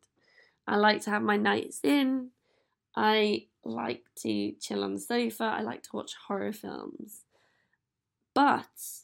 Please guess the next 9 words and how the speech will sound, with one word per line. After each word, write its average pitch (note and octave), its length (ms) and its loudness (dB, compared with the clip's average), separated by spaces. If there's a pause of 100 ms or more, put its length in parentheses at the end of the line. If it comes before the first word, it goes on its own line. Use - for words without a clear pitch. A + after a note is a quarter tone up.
(420)
that - 180 0
hasn't C#4 440 4
taken C#4 340 0
away G#3+ 560 0
my G3+ 240 -6
spontaneity D#3+ 1080 -4
in - 220 -6
other G#3 300 0
senses. - 840 -12